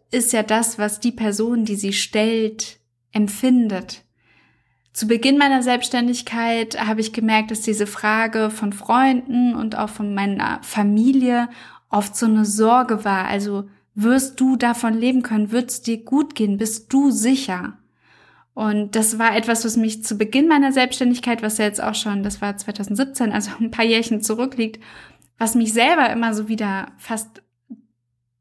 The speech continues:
durcheinander gebracht hat, weil ich dachte, „Ich weiß doch noch gar nicht, ob ich davon leben kann. Ich weiß es nicht, aber ich werd's herausfinden.“ Jetzt bin ich ja schon ein paar Jährchen im Sattel und ja, bis jetzt,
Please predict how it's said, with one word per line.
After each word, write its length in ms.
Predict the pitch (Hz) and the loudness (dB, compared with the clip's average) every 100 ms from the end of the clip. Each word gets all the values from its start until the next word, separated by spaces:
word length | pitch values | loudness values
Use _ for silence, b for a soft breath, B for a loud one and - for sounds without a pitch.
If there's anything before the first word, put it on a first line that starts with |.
| - | -2
durcheinander 440 | 254 254 269 403 | 2 4 2 2
gebracht 440 | 214 202 185 - 196 | 0 -2 -4 -4 -6
hat, 100 | 190 | -6
weil 80 | |
ich 60 | 202 | -6
dachte, 160 | 240 - | -8 -8
„Ich 200 | 226 - | -8 -4
weiß 420 | 247 415 466 - | 0 0 -2 2
doch 180 | 330 277 | 2 4
noch 240 | 262 254 | 2 2
gar 240 | 233 233 247 | 0 0 0
nicht, 240 | 240 - | -2 -4
ob 120 | 247 | -4
ich 120 | 254 | -2
davon 300 | - 262 247 | 0 0 2
leben 320 | 240 240 233 240 | 2 2 2 0
kann. 340 | - 202 214 | -2 -4 -2
Ich 200 | 262 269 | -4 0
weiß 320 | 254 302 370 | 2 2 0
es 160 | 302 - | -4 -2
nicht, 280 | 247 - 247 | -4 -2 -2
aber 140 | 240 | 0
ich 160 | 269 254 | -2 -2
werd's 260 | 262 - | -2 -2
herausfinden.“ 1300 | 247 226 226 262 - - - 202 190 - 196 202 - _ _ _ _ _ _ _ B B B B B B B B | -4 -2 -2 -2 -4 -6 0 0 -2 -6 -8 -10 -16 _ _ _ _ _ _ _ B B B B B B B B
Jetzt 400 | 233 233 262 226 | -6 -4 -4 0
bin 120 | 294 | 2
ich 100 | 294 | 2
ja 100 | 277 | 2
schon 480 | 269 262 254 254 247 | 0 2 2 0 0
ein 180 | 240 247 | 0 0
paar 100 | 240 | 0
Jährchen 440 | 233 247 254 240 | 0 0 0 -4
im 160 | 233 220 | -4 -2
Sattel 520 | 226 269 269 233 233 | 0 0 0 -2 -4
und 420 | - 220 220 220 - | -4 -4 -6 -10 -8
ja, 320 | 233 233 247 | 0 4 4
bis 240 | 247 226 | 2 0
jetzt, 480 | 247 285 - - - | 2 0 0 -6 -6